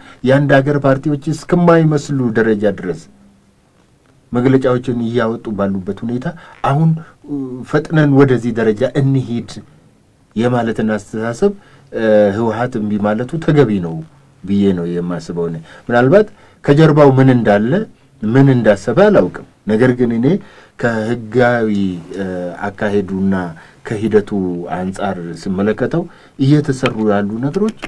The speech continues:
ፈጽሞ ህጋዊነትን ያልተከተሉ፣ የፓርቲ ውህደትን ሂደቶችም ያልተከተሉ፣ እ፣ ህገወጥ ድርጊቶች ናቸው። አሁን የሚደረጉ ሹመቶች በማን፣ በ-፣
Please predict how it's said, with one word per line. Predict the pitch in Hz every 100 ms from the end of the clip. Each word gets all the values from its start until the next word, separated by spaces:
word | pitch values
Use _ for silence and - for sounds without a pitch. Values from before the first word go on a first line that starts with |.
| - -
ፈጽሞ | 190 175 170 165 220 - - - _ _ _ _ _ -
ህጋዊነትን | - 135 151 139 131 117 123 110
ያልተከተሉ፣ | 104 101 101 101 117 139 180 - _ _ _ _ _ _ _ _ _ _
የፓርቲ | 107 110 113 110 113
ውህደትን | 107 107 104 101 107
ሂደቶችም | 98 104 104 - 101 - 110 - - - -
ያልተከተሉ፣ | 104 101 101 110 113 107 131 156 170 - _ _ 107
እ፣ | 104 101 98 95 95 92 95 90
ህገወጥ | 104 92 98 90 90 - 95
ድርጊቶች | 180 160 165 160 170 170
ናቸው። | 165 160 - 147 143 _ _ _ _ -
አሁን | 101 104
የሚደረጉ | 95 95 90 104 113 123
ሹመቶች | 127 139 160 233 247 _ _ _ _ _ _ _ _ -
በማን፣ | 104 131 135 123 110 104 104 90 - 82
በ-፣ | 92 95 90